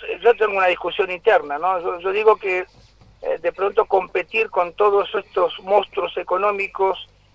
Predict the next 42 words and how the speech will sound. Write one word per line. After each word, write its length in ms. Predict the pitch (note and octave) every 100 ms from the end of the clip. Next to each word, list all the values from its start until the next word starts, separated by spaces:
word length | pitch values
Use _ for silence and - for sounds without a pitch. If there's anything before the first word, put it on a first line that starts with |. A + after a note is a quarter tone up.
| -
y 100 | F3+
deportivos 600 | F3 - - - C4+ F#3+
es 40 | D#3
muy 120 | D#3+
complejo, 600 | E3 - A3 F3+ - D#3
¿no? 80 | D3+
A-, 360 | D3 D3+ D3+
aquí 160 | D#3 G#3
los 120 | F#3
presupuestos 520 | E3 D#3 D#3+ G3 E3+
son 140 | - D#3
muy 160 | E3
bajos, 440 | F#3+ G3+ F3 - -
entonces 420 | D3+ E3 - - - _ - - -
siempre 240 | G#4 C#4
está 160 | - G3
el 60 |
entusiasmo 560 | F3+ D#3+ D#3 G3 F#3+ E3
de 100 | D3+
poder 300 | D3+ D#3 E3
ganar 280 | D#3 D#3+ E3
algo, 320 | F#3 G3 G3+
pero 360 | - E3 D3+ C#3 - - -
se 80 | -
está 160 | D#3 E3
muy 180 | D#3 D#3
lejos. 320 | F#3 - D#3
Yo 80 | G#3+
creo 180 | C#4+ A3
que 80 |
estamos 300 | G#3 G#3+ G#3 G3
más 120 | G#3+
para 160 | G#3 F#3
la 40 |
Sudamericana 640 | - F3 E3 D#3+ - A3
que 120 | F#3+ D#3+
para 180 | D3+
la 100 | D3
Libertadores, 680 | C#3+ C#3+ C#3+ D#3 F#3 F3+ D3 - - -
es 140 | E3+
mi 100 | F3
pensamiento, 720 | D#3+ D#3 D3 F#3 G3 C#3 C#3+